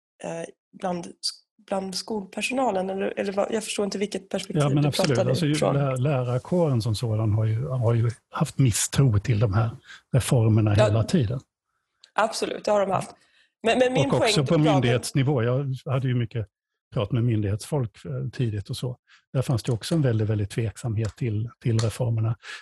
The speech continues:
Speaker 2: Och vad jag, vad jag menar med, med det att, att man inte utredde var ju att, alltså, det är vissa konsekvenser som skulle kunna vara ganska lätta att fundera ut, att här kommer det bli problem. Att asso-, alltså, att associationsformen aktiebolag kan ställa till problem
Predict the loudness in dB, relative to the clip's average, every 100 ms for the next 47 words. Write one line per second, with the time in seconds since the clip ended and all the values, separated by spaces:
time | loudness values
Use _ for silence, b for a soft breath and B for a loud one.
0 | -2 0 2 2 4 4 4 4 2 2
1 | 2 0 0 0 -2 -4 -2 0 2 2
2 | 2 2 0 0 0 0 2 0 -2 -4
3 | -2 0 2 2 2 0 0 0 0 0
4 | 0 0 0 -2 -2 -2 -2 0 2 2
5 | 2 0 2 2 0 -4 -2 -2 -2 B
6 | B B B B 0 0 -4 -10 -10 -2
7 | 2 4 4 4 6 4 2 0 -2 2
8 | 2 2 0 2 2 0 0 0 2 2
9 | 2 0 0 -2 -2 -2 0 2 2 -2
10 | 0 2 2 0 2 2 2 2 2 4
11 | 2 2 0 2 2 2 0 2 0 2
12 | 0 0 2 4 4